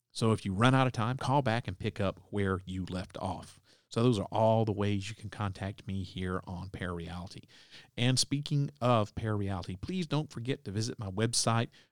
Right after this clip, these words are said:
parareality dot com is a place where you can keep up on all the latest paranormal news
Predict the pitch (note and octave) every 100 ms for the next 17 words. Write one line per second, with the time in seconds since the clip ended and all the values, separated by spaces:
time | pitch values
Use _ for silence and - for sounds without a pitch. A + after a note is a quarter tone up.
0 | _ - F3 E3+ A2 F#2+ G#2+ C3 B2 G#2+
1 | F#2+ F#2 - - B2+ C3+ C3 G2+ G2+ F#2
2 | A#2 A#2 - G2 F#2 C#3 F#3+ G3 - G#2
3 | G2+ D3+ D3+ B2+ C3+ - G2 G2+ A2 A#2+
4 | C3 G2 G#2 A2+ - - A2+ G#2+ G#2 G#2+
5 | F#2+ F#2+ G#2+ A2+ -